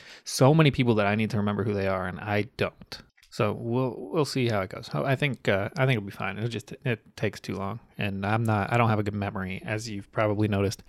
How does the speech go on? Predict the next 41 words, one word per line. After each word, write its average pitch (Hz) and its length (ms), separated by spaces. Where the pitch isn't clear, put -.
on 123 100
this 101 100
podcast, 110 580
because 104 380
I've 110 140
probably 107 320
repeated 104 320
the 104 60
same 113 240
fifteen 110 400
stories 98 420
over 113 260
and 101 80
over 101 220
again. 92 340
Speaking 156 240
of, 127 120
what, 127 200
what 151 140
episode 135 360
is 127 120
this? 92 240
I 120 60
don't 127 140
even, 110 260
I 120 40
don't 127 100
even 110 160
know 123 160
now. 95 220
It's 101 100
been 123 160
so 127 200
long 113 380
that 101 220
I - 40
haven't 113 280
been 117 120
keeping 107 280
any 120 160
track. 104 320